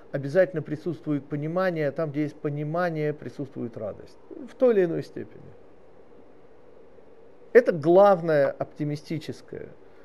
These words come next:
что мы щас, э, должны помнить, говоря, в общем-то, о весьма трагедийных событиях. Пять причин насчитывают мудрецы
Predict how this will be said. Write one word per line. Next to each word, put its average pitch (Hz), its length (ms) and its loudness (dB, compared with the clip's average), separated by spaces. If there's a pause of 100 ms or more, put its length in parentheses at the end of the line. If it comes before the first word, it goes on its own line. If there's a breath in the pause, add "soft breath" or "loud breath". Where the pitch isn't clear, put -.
что - 220 -2
мы 160 100 -2
щас, 160 440 -2 (220)
э, - 180 -16 (280)
должны 127 380 -2
помнить, 185 520 0
говоря, 143 380 0
в 147 80 -2
общем-то, 151 400 -8 (320 loud breath)
о 127 80 -6
весьма 156 440 -2
трагедийных 143 960 -6
событиях. - 540 -12 (2750 soft breath)
Пять 254 420 10
причин 180 720 -2 (220)
насчитывают 143 720 -4
мудрецы 147 680 -2